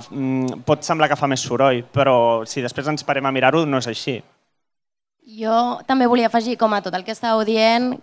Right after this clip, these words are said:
Speaker 2: que crec que es té com molt assimilat i es té com molt associat que l'oci va de la mà amb el consum.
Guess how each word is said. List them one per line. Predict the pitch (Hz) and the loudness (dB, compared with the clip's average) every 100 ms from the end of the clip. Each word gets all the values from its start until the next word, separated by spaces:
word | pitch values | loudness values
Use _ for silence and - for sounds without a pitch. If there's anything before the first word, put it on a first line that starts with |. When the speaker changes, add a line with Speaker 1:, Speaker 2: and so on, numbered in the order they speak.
| _ | _
Speaker 2:
que | 226 214 208 - _ | -6 -4 -4 -6 _
crec | 240 226 - _ | -4 -4 -6 _
que | 247 247 226 - _ - - _ - 240 | -2 -2 -4 -12 _ -20 -20 _ -4 -4
es | - | -4
té | 233 233 | -6 -2
com | 254 | 0
molt | 247 240 | 2 0
assimilat | 240 240 226 226 | -4 -8 -8 -8
i | 233 | -8
es | - | -12
té | 220 | -12
com | 226 | -6
molt | 226 | -6
associat | 226 226 - 226 247 247 | -6 -10 -4 0 0 -2
que | 220 | -4
l'oci | 202 214 214 233 226 | 2 2 2 -2 -2
va | 196 208 202 202 202 - - _ | 4 8 10 8 6 -2 -20 _
de | 214 220 | -6 -2
la | 196 | -2
mà | 208 214 214 220 220 | 0 4 6 6 6
amb | 208 | 4
el | 202 | 4
consum. | 208 208 - 220 226 269 | 2 -2 4 8 8 6